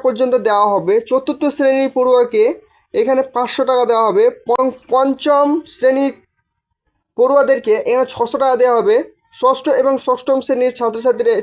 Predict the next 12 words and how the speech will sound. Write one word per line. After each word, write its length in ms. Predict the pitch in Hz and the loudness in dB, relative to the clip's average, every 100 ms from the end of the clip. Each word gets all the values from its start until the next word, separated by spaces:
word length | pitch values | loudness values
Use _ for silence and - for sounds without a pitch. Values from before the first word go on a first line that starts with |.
| 214 | -4
ছাত্রীদের 440 | 226 254 240 240 | -4 -2 0 2
এখানে 180 | 240 233 220 | 2 0 0
দেওয়া 140 | 220 | 0
হবে 160 | 226 226 226 | 2 0 0
সাতশো 300 | 190 185 - 233 | -4 -2 -2 0
টাকা, 200 | 185 165 240 _ _ _ _ - | 0 -2 -4 _ _ _ _ -6
অষ্টম 380 | - 220 - 294 277 | -2 -2 0 -2 0
শ্রেণীদের 360 | 285 269 262 214 | 0 0 0 0
দেওয়া 160 | 240 240 | 2 2
হবে 180 | 240 247 233 - | 2 2 0 -2
আটশো 220 | 214 - 254 | -4 -2 -2
টাকা 200 | 214 170 | -2 -2